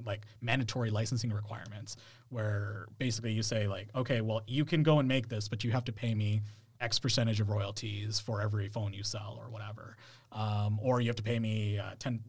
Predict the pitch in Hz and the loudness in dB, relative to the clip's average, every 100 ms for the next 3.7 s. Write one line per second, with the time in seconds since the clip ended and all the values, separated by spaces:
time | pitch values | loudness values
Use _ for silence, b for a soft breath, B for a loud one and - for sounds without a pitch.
0 | - 143 110 101 - - 110 104 104 - | -2 0 0 -2 -6 -8 -8 -6 -6 -8
1 | - - 117 104 - - - - 131 135 | -10 -10 -10 -12 -16 -20 -18 -10 -10 -8
2 | - 104 104 117 107 104 104 B B B | -4 -2 0 2 4 4 2 B B B
3 | B 143 160 101 107 175 175 | B 6 6 6 4 2 2